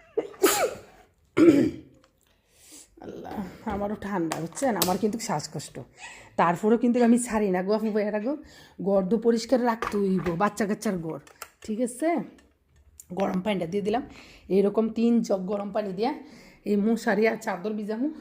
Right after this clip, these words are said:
আর এই কম্বলটা ভিজামু, বড় হাড়িটা নামাইয়া। এখন আমার ছেলে চলে যাবো। ছেলে উঠছ? তাড়াতাড়ি যাও, আমি নাস্তা রেডি করি তোমার জন্য,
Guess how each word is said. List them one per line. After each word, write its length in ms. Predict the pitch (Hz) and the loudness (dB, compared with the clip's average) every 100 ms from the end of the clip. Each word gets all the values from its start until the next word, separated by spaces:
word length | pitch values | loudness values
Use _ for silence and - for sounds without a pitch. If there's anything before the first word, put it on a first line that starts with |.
| - 202 | -6 -4
আর 80 | 180 | -2
এই 40 | 165 | -4
কম্বলটা 320 | 175 175 214 185 | -4 -2 -2 -2
ভিজামু, 240 | 185 196 247 196 | -2 0 2 2
বড় 140 | 196 196 | 0 0
হাড়িটা 280 | 170 156 165 | -4 -6 -6
নামাইয়া। 320 | 180 185 180 175 - - - - - - - 202 | -6 -6 -8 -10 -16 -20 -20 -18 -18 -20 -10 -8
এখন 140 | - 196 | -6 -4
আমার 140 | 185 190 | -4 0
ছেলে 200 | 220 208 214 | 2 2 4
চলে 180 | 220 214 | 4 4
যাবো। 140 | 233 247 - | 2 0 2
ছেলে 140 | 247 285 | 4 4
উঠছ? 160 | 285 381 440 330 175 - _ _ _ _ _ _ _ - | 6 10 10 10 6 -4 _ _ _ _ _ _ _ 4
তাড়াতাড়ি 380 | 403 466 508 440 302 | 8 10 10 10 10
যাও, 140 | 226 - - _ _ _ _ _ _ _ _ _ _ _ _ _ _ _ 294 | 6 2 -14 _ _ _ _ _ _ _ _ _ _ _ _ _ _ _ 10
আমি 100 | 339 | 12
নাস্তা 220 | 381 403 392 | 10 10 10
রেডি 140 | 381 359 | 10 10
করি 100 | 381 370 | 8 8
তোমার 180 | 349 349 | 8 10
জন্য, 120 | 339 | 8